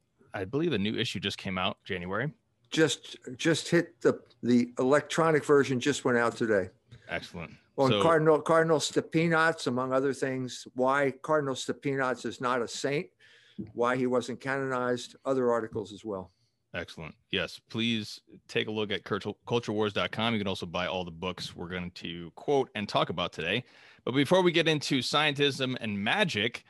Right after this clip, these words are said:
Speaker 1: Doctor Jones, can we have your comments on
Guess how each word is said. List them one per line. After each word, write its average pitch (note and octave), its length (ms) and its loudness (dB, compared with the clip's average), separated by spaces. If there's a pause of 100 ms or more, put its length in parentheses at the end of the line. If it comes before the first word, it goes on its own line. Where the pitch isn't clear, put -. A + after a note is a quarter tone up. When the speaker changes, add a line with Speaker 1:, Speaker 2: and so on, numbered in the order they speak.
(460)
Speaker 1:
Doctor A#2 200 0
Jones, C#3 300 0
can A#2+ 140 -4
we B2 80 0
have C#3+ 160 0
your A2 80 0
comments A2 760 -2 (140)
on G2+ 520 0